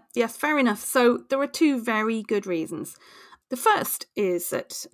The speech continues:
in the past decade or so, there, there's been a real explosion of a certain area of neuroscience that investigates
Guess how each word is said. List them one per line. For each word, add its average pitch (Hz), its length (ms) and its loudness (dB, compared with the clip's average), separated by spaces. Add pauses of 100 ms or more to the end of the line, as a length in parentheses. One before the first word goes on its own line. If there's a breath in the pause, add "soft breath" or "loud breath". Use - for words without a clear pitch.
(240 loud breath)
in 277 80 2
the 277 40 2
past - 360 -6
decade 311 400 -2
or 277 100 0
so, 220 220 0
there, 233 240 2 (100)
there's 254 260 -4 (140)
been 330 140 0
a 339 80 4
real 392 180 4
explosion 254 840 2
of 202 440 -4 (160)
a 208 60 -8
certain 240 400 0
area 196 320 0
of 202 80 -2
neuroscience 226 600 0
that - 140 -10
investigates 214 800 -2